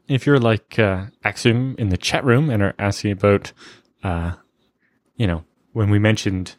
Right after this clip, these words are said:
traveling with a, a laptop that doesn't have very much on it and accessing your stuff online, uh, maybe what you need is a cloud provider where you can run FreeBSD. So head over to DigitalOcean. If you go to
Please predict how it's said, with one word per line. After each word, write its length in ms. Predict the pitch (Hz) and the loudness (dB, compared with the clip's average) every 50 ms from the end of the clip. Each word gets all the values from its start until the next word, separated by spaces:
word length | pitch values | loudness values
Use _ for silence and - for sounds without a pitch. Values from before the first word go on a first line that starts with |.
| _ _ _ _ | _ _ _ _
traveling 460 | - - - 113 117 107 107 104 98 98 | -8 -4 -2 -2 0 0 -2 -2 -2 -2
with 200 | 92 92 - - | -4 -4 -2 0
a, 240 | 98 95 95 95 - 104 | 2 2 2 0 -2 -6
a 60 | 98 | -4
laptop 460 | 92 98 95 98 - - 95 - - | 0 0 -2 -2 -2 -4 -4 -2 -2
that 100 | 101 92 | -2 -2
doesn't 180 | 104 98 98 92 | -2 -2 -2 -4
have 140 | 92 92 | -4 0
very 160 | 95 98 95 87 | 2 2 2 4
much 180 | 87 85 - | 2 0 0
on 220 | - 113 113 107 95 | 0 2 2 2 2
it 140 | 90 - | 0 -2
and 100 | 98 87 | -4 -6
accessing 420 | 65 92 95 - - 101 - - 98 | -6 -6 -6 -4 -6 -6 -6 -6 -6
your 100 | 95 87 | -6 -6
stuff 320 | - - 95 - - _ _ - | -2 -4 -4 -4 -4 _ _ -4
online, 580 | 95 85 85 92 135 202 175 117 117 160 170 - _ - - - - - _ _ _ | -4 -2 0 2 2 4 4 4 2 0 -4 -8 _ -20 -20 -20 -20 -20 _ _ _
uh, 340 | 107 101 92 90 90 85 87 90 - _ _ _ _ _ - | 0 2 2 2 2 0 -2 -6 -10 _ _ _ _ _ -4
maybe 280 | 90 90 120 127 110 92 | 0 0 2 2 2 0
what 160 | 90 95 - | 0 -2 -4
you 120 | 92 90 | -6 -8
need 300 | 82 78 78 85 104 107 | -8 -6 -6 -6 -6 -6
is 260 | - 104 95 90 87 - | -6 -6 -6 -6 -4 -4
a 140 | 85 87 87 | -4 -4 -4
cloud 440 | - - - - - 160 190 - - | -6 -8 -8 -6 -4 -4 -4 -6 -4
provider 500 | - 107 90 90 82 82 78 80 78 82 | -4 -4 -2 0 -2 -2 -4 -6 -8 -6
where 140 | 85 87 85 | -4 -2 -2
you 80 | 82 | -4
can 200 | - - 95 90 | -2 -4 -4 -2
run 220 | 82 85 85 92 92 | 0 0 0 -2 -2
FreeBSD. 800 | - - - - 92 90 85 104 113 113 - - 247 180 - - _ _ _ _ _ _ _ _ _ _ - _ _ | -6 -10 -2 0 0 2 2 2 0 0 2 2 2 2 2 0 _ _ _ _ _ _ _ _ _ _ -20 _ _
So 220 | - - 156 185 185 - - | -2 -2 -2 -2 -4 -12 -14
head 200 | - - 120 110 | -6 -4 0 0
over 220 | 113 104 101 98 95 | 2 2 0 -2 -4
to 400 | - - - 104 95 90 90 - _ _ _ _ _ | -4 0 2 4 4 2 0 -4 _ _ _ _ _
DigitalOcean. 800 | - 147 175 185 202 208 - - 151 185 180 - - 92 - - _ _ _ | -2 0 0 0 -2 -2 -2 0 0 0 0 0 -4 -6 -6 -10 _ _ _
If 120 | - 107 - | -12 -4 -2
you 80 | 113 | 0
go 180 | 107 123 127 127 | 2 4 2 2
to 280 | - - 117 101 92 | 2 2 0 0 0